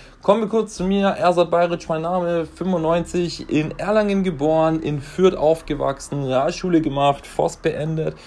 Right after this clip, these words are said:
in Kassel studiert, Politikwissenschaften und Philosophie. Sehr erfolgreiche zwei Monate, dann gab's eine sehr erfolgreiche Exmatrikulation. Seitdem bin ich irgendwie in die Versicherungsbranche gerutscht, ähm, mach das jetzt auch schon ein Jährchen oder eineinhalb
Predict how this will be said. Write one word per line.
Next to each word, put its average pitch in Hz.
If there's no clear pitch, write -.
in 143
Kassel 185
studiert, 165
Politikwissenschaften 175
und 156
Philosophie. 156
Sehr 139
erfolgreiche 190
zwei 165
Monate, 160
dann 135
gab's 139
eine 143
sehr 120
erfolgreiche 175
Exmatrikulation. 175
Seitdem 190
bin 190
ich 190
irgendwie 226
in 208
die 190
Versicherungsbranche 165
gerutscht, 185
ähm, 180
mach 175
das 202
jetzt 180
auch 175
schon 180
ein -
Jährchen 165
oder 107
eineinhalb 127